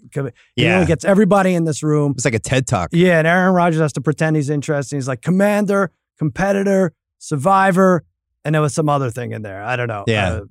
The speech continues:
Speaker 1: Uh, uh, I'm not sure what, Pearl Jam might have been three. I'm not sure what it was. But anyway, <laughs> so he, that, those were the four. I was like, "This poor bastard has to come up," and all because of Vince Lombardi, who said,
Speaker 2: Yeah.
Speaker 1: "Winning isn't the only, er,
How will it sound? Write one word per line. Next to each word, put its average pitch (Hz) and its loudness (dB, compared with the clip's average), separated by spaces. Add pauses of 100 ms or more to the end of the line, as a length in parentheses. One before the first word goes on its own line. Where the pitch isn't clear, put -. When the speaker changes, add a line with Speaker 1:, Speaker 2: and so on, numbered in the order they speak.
(160)
Speaker 1:
Uh, - -10
uh, 104 -14
I'm 123 -12
not 120 -8
sure 120 -8
what, 107 -12
Pearl 143 -2
Jam 117 -6
might 104 -12
have 101 -14
been 98 -16
three. 90 -18
I'm 120 -8
not 147 0
sure 156 -4
what 123 -6
it 107 -8
was. 90 -14
But 151 0
anyway, 147 0 (160)
<laughs> - -20
so 190 4
he, 185 6
that, 214 4
those 214 6
were 208 6
the 185 4
four. 202 4
I 170 4
was 156 2
like, 165 0 (260)
"This 233 4
poor 226 4
bastard 185 0
has 151 -2
to 165 -4
come 160 0
up," 156 0
and 165 0
all 202 4
because 220 2
of 180 0
Vince 180 -2
Lombardi, 147 -2
who 123 -6
said, 135 -4
Speaker 2:
Yeah. 120 2
Speaker 1:
"Winning 151 2
isn't 139 -6
the 135 -8
only, 131 -6
er, 131 -6